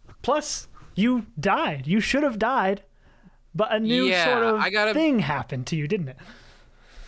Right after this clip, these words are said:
Speaker 2: R G, he's seen visions,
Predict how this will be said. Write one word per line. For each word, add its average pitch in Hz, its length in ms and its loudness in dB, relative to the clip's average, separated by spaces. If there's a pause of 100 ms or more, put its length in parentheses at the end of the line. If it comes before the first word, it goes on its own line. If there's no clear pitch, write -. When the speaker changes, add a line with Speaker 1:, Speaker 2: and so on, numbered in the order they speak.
(440)
Speaker 2:
R 175 160 0
G, 226 420 0 (500)
he's 226 360 -2
seen 117 600 -2 (680)
visions, 120 920 -4